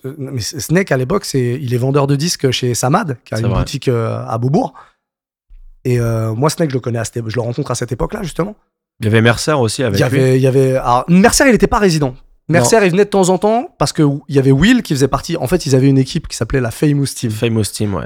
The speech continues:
Speaker 1: Il y avait Will, il y avait Snake, il y avait Mercer et il y avait un certain D J Corey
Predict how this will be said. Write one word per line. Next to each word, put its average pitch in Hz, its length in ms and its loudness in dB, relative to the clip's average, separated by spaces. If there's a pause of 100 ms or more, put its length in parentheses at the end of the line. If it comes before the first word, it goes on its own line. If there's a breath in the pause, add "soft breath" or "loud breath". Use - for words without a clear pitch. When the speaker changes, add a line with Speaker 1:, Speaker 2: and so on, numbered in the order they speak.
(140)
Speaker 1:
Il 135 40 0
y 120 40 4
avait 131 140 6
Will, 190 460 4
il 170 80 -6
y 131 40 2
avait 123 120 0
Snake, 165 520 -2
il - 60 -4
y - 20 0
avait 113 100 0
Mercer 165 420 -2 (120)
et 135 40 -2
il 127 40 2
y - 40 2
avait 127 240 0
un 131 80 -4
certain - 280 -4
D 127 140 -4
J 127 140 -2
Corey 147 380 2